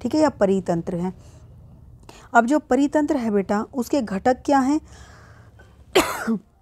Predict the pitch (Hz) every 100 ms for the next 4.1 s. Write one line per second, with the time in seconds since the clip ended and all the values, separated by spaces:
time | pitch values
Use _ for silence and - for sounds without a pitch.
0 | _ _ _ _ _ _ _ - - -
1 | 226 254 254 226 247 269 214 254 254 208
2 | 240 226 202 233 - 214 180 214 240 233
3 | 214 254 240 294 226 214 190 202 202 196
4 | 190